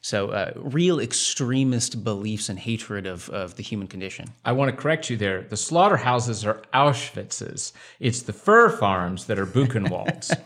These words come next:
Speaker 1: <laughs> My mistake.
Speaker 2: Uh, the, um, uh, and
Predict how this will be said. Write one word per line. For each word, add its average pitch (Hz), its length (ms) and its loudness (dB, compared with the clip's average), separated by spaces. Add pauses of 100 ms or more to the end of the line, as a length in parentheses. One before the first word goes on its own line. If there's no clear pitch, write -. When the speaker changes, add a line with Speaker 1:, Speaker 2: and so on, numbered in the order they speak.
(100)
Speaker 1:
<laughs> - 160 -14
My 147 160 6
mistake. 120 540 2 (320)
Speaker 2:
Uh, 175 40 6 (220)
the, 131 280 2
um, 104 280 2 (500)
uh, 95 760 2 (360)
and 113 380 2